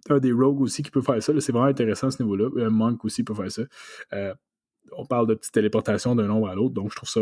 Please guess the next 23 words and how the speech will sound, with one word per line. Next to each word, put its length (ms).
vraiment 260
intéressant 400
côté 260
mouvement. 340
Euh, 320
l'avant-dernier 580
que 120
j'ai, 280
c'est 320
le 100
Storm 360
Sorcerer. 500
Donc, 280
le 80
pouvoir 420
provient 340
de 100
l'air, 540
de, 320
de 140
la 80
température, 800
des, 360